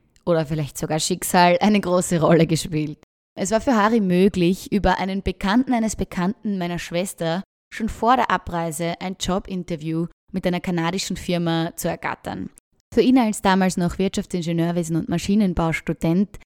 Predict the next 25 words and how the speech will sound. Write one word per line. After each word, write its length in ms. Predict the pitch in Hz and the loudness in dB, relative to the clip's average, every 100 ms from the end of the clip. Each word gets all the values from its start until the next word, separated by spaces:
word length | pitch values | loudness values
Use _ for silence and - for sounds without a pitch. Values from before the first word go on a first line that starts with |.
| - | -2
war 140 | 180 | 2
natürlich 400 | 196 190 202 190 | 2 2 0 0
das 200 | - - | -8 -10
Ziel, 420 | - 202 202 214 | -4 0 2 2
einen 240 | - 185 180 | 0 -2 -2
Job 360 | - 170 196 | 0 0 0
oder 140 | 190 170 | -2 0
einen 180 | 170 175 | -2 -4
Praktikumsplatz 840 | 175 170 190 190 190 175 170 - | -4 -4 -6 -6 -6 -4 -6 -6
zu 100 | 175 | -4
bekommen, 460 | 170 - 170 185 | -4 -2 0 0
der 120 | 185 165 | 0 -2
sich 140 | 170 | -4
zumindest 420 | - 175 175 - - | -4 -2 -4 -6 -6
annähernd 720 | 160 175 170 165 160 165 - | -2 0 0 2 0 -2 -4
mit 140 | 170 | -6
einer 140 | 170 170 | -4 -4
Branche, 680 | 165 170 170 - 170 165 165 | -4 0 0 0 0 -2 -2
die 120 | - | -8
für 120 | 175 | -8
sein 160 | 165 160 | -6 -6
Studium 420 | - 180 185 170 | -4 -2 -2 -2
relevant 560 | 160 165 165 156 165 | -2 -2 -2 -4 -6
ist, 340 | - 151 - - - _ - | -8 -10 -12 -20 -20 _ -4
beschäftigt. 800 | - - - - 143 - - | -4 -4 -8 -14 -18 -18 -20